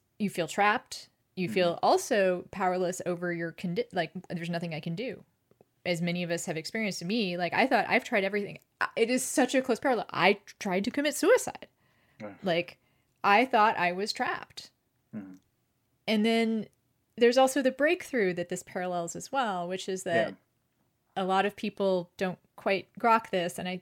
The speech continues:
Speaker 1: you and I have talked about it before, which is the power of surrendering to your addiction or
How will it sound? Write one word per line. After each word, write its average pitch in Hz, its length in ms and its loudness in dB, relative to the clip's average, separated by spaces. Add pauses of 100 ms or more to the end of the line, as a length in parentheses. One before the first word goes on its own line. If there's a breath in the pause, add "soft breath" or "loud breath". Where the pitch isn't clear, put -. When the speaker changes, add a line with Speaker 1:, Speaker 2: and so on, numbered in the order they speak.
Speaker 1:
you 269 120 -2
and 247 80 -2
I 208 60 0
have 202 100 -6
talked 190 160 -4
about - 140 -6
it - 20 -20
before, 247 360 0
which 190 160 -2
is 185 100 -2
the 190 100 -6
power 208 460 0
of 190 100 -6
surrendering 208 1040 -2
to - 160 -8
your 180 520 -2
addiction 156 680 -6
or 147 300 -8